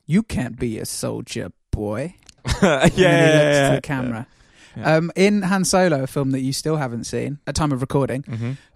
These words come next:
Speaker 1: um, there's a really clunky bit where he joins, basically he joins the, um,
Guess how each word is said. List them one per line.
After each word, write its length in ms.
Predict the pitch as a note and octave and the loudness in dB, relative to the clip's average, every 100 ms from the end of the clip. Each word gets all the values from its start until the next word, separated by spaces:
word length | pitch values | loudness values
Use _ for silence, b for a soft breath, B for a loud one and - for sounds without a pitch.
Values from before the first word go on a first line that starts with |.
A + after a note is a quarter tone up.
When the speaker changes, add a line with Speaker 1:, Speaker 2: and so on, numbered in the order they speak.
| _ | _
Speaker 1:
um, 420 | D3 C#3 C#3 C#3 - | -4 -2 -4 -10 0
there's 260 | C#3+ C#3 | 2 2
a 60 | C#3+ | 2
really 360 | C#3 C3+ C3 B2+ | 2 2 0 -2
clunky 440 | - C3 C3 C3 | -2 -4 -2 -2
bit 240 | C#3 C3 A#2 | 0 -2 -4
where 240 | A#2+ A2+ _ _ _ - | -8 -10 _ _ _ -10
he 260 | D3 C#3 C3 | -4 -4 -4
joins, 460 | - C#3 C3+ - | -2 0 0 -2
basically 380 | - C#3+ D3+ C3 | -6 -6 -4 -4
he 100 | C#3 | -6
joins 380 | C3 C#3 C#3 - | -2 0 0 -2
the, 200 | C3+ B2+ | -2 0
um, 380 | B2 A#2 A#2 | -2 -6 -10